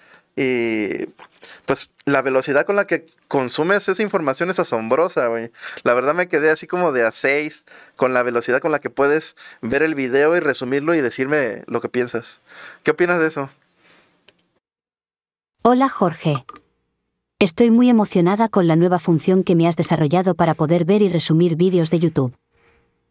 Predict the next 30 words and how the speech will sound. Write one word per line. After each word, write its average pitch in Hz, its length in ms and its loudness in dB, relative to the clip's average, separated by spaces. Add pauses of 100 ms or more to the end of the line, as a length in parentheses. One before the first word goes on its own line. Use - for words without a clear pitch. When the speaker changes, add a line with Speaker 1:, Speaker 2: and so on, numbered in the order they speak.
(160)
Speaker 2:
Es 277 200 0
genial. 160 580 0 (880)
Puedo 226 260 4
consumir 214 460 2
información 214 600 2
a 196 80 4
una 175 180 4
velocidad 156 480 2
asombrosa 156 540 2
y 151 40 4
luego 165 280 2
compartir 165 560 0
contigo 202 440 2
un 185 140 4
resumen 202 440 2
de 190 100 2
lo 156 80 2
que 160 160 0
he 175 40 0
visto. 139 480 -2 (920)
Es 220 180 4
una 233 160 4
capacidad 175 540 0
increíble 180 540 2
y 180 100 0
estoy 180 260 2
muy 185 220 4
agradecida 165 580 0
por 160 160 0
ello. 135 380 0